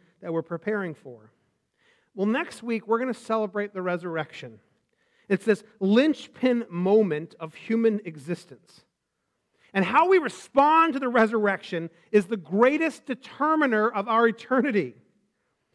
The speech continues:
And so considering the resurrection is not something we wanna do lightly.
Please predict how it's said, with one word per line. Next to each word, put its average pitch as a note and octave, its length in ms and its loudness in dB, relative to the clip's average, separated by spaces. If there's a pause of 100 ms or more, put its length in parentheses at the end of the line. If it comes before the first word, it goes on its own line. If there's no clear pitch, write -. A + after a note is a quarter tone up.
(200)
And A3+ 80 6
so C4 200 4
considering E4+ 640 0
the D4+ 80 -2
resurrection C4 580 0
is G3+ 100 -6
not D4 220 -2
something F4 240 -2
we C4+ 60 -4
wanna C4 160 -2
do G#3 200 -4
lightly. G#3 920 0